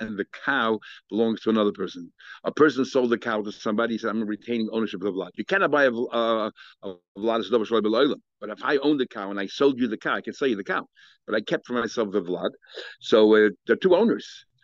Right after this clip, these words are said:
So the owner of the Vlad, is the owner of the Vlad also culpable or not? So Parish Nox Hashem, but Imshav Vlad Betzida, and then later you found that this baby calf, they, and you do, we're not sure. Imad Shaloi Noka Yoldo, Im Shanoka Yoldo, when did it happen? Was the, was the Vlad involved in the damaging or not?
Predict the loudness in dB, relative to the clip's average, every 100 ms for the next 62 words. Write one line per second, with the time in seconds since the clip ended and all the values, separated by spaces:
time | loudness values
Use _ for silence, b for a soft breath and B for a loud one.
0 | B B 0 4 4 4 6 4 4 2
1 | 2 2 0 -2 2 2 2 0 2 0
2 | 0 0 0 -2 -4 -4 -4 -4 -6 -2
3 | -2 -4 -10 _ _ B B B -4 -4
4 | 2 2 2 0 -2 -2 0 2 2 -2
5 | 0 -2 -2 -4 -4 -2 -2 -2 -2 -2
6 | -2 -6 -8 -6 -6 -4 0 0 0 -6
7 | -6 -4 0 0 0 -2 -2 -2 -4 -4
8 | -4 -4 -2 -2 -4 -2 -2 -2 -4 -2
9 | 0 0 -2 -6 -6 -6 -4 -4 -2 -2
10 | -2 -2 -2 -2 -6 -6 -6 -6 -8 -6
11 | -6 -6 -4 -2 0 -2 -2 -2 -2 -2
12 | -4 -2 -2 0 0 -2 -2